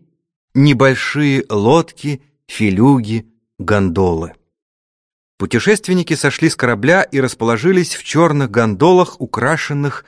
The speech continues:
диском солнца. Гондолы быстро поплыли вдоль прямого канала, который пересекался тремя концентричными каналами.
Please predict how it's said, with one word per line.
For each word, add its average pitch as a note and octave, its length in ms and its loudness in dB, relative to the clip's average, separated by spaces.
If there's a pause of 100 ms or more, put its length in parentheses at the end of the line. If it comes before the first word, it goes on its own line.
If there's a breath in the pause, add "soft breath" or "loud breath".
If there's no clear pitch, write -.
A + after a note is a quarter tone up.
(120)
диском A#2 580 -2
солнца. - 720 -4 (720)
Гондолы A#2 520 2
быстро A2+ 460 -2
поплыли A#2 480 0
вдоль G#2+ 320 0
прямого G#2+ 380 0
канала, C#3 640 -2 (580)
который E3 400 2
пересекался C#3+ 720 -2
тремя C3 460 2 (260)
концентричными C3+ 880 0
каналами. F#2 720 -2